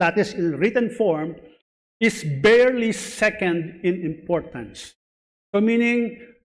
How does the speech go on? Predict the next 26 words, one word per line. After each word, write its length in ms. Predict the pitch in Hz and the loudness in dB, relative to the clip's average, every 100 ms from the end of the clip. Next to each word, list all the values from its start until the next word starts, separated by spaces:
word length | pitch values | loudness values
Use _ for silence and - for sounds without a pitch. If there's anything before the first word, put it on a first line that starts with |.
| _ - | _ -2
yung 160 | 262 262 | 0 2
iba, 540 | 185 196 226 - - _ - | 2 2 0 -8 -20 _ -2
inaano 400 | 196 202 190 185 | 0 2 2 2
na 80 | 180 | 2
yon, 320 | 190 147 127 | 0 -2 -2
parang 400 | 151 160 165 156 | -2 0 -2 0
hindi 320 | 185 185 185 | 0 0 0
yan 80 | 180 | -2
ganun 240 | 147 147 | -4 -6
kahalaga. 560 | 151 131 123 135 120 123 | -8 -10 -10 -12 -14 -18
But 160 | 147 _ _ - | -20 _ _ -12
yan, 320 | 175 165 139 | -10 -8 -6
no. 400 | 156 208 151 - _ _ | -6 -8 -12 -20 _ _
It 160 | 175 208 | -12 -12
is 160 | - | -12
also 320 | - 202 196 156 | -10 -8 -8 -8
very 320 | 175 170 180 | -6 -6 -8
important 800 | 160 - 139 - 190 147 - - _ _ _ _ _ - | -12 -12 -12 -8 -6 -6 -10 -18 _ _ _ _ _ -2
and 480 | 214 240 247 - - - _ _ _ | 0 2 0 -4 -12 -20 _ _ _
should 240 | - 208 | 0 2
be 160 | 165 226 | 4 4
used 480 | 208 233 247 226 - | 4 4 4 0 0
to 80 | 202 | 0
the 80 | |
full 320 | 180 185 208 196 | 0 2 2 2
measure 480 | 196 185 - 175 | 0 0 0 0